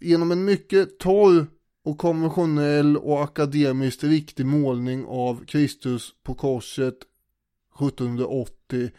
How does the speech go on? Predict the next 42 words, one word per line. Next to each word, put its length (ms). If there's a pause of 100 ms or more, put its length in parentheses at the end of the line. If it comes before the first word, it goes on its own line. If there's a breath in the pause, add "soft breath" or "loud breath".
(300 soft breath)
så 220
tycker 400
ju 80
då 300
Konstakademin 920
att, 120
ja, 80
men 140
killen 360
kan 220
ju 60
måla. 640 (520 soft breath)
Eh, 360
honom 360
ska 160
vi 100
ha 60
med 280
i 60
akademin, 580
och 80
då 100
kommer 260
han 120
in, 300 (360 soft breath)
och 320
därmed 440
så 180
öppnas 360
ju 60
då 160
en 120
massa 240
möjligheter 680
till, 360
eh, 280
kontakter 600
med 120
adliga 580
och 120
rika 400
arbetsgivare. 840